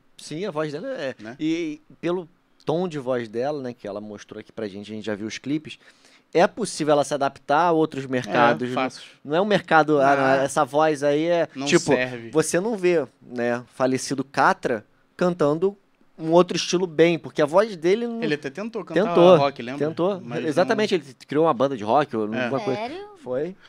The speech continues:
Speaker 2: É, até
Speaker 1: Foi.
Speaker 2: porque o Catra, ele, ele curtia tudo quanto é tipo de
Speaker 1: É.
Speaker 2: música, né?
Speaker 1: Mas assim, você não via que a, a,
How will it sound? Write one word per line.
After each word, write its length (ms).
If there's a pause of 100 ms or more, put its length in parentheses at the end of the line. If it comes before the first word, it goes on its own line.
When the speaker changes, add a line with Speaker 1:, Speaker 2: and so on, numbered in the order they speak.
(160)
Speaker 2:
É, 60
até 120
Speaker 1:
Foi. 120
Speaker 2:
porque 140
o 120
Catra, 380
ele, 360
ele 220
curtia 440
tudo 220
quanto 160
é 40
tipo 180
de 100
Speaker 1:
É. 60
Speaker 2:
música, 240
né? 100 (320)
Speaker 1:
Mas 180
assim, 120
você 240
não 120
via 240
que 200
a, 140 (120)
a, 240